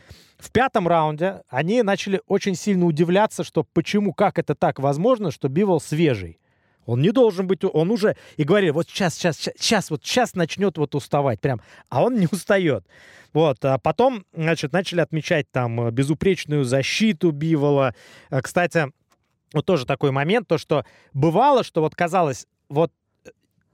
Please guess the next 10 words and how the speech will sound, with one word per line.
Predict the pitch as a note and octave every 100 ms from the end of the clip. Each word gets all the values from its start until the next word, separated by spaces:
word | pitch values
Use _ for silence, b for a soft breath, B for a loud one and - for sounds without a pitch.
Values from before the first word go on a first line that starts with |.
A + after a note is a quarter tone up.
| _ _ -
э, | D3+ D3+ D#3 _ _ -
Сауль | - E3+ A#3+ A3+ F#3 _ -
выигрывает, | C#3+ G#3+ D#3+ C#3 A2 F2+ _ _ _
выигрывает | C#3 F#3 D3 A#2+ A2+
раунд. | B2+ G#2+ F#2 b b b b b b _ -
И | G3 F#3+ F#3 _ _
Бивол | C#3+ G#3 C#4 A3+ D3+ - _
абсолютно | D#3 D#3+ G3 G#3+ A#3+ F#3
как-то | C#3+ F#3+ - F#3 D#3+ - _
без-, | D3 C3 G3+ G#3+ D3+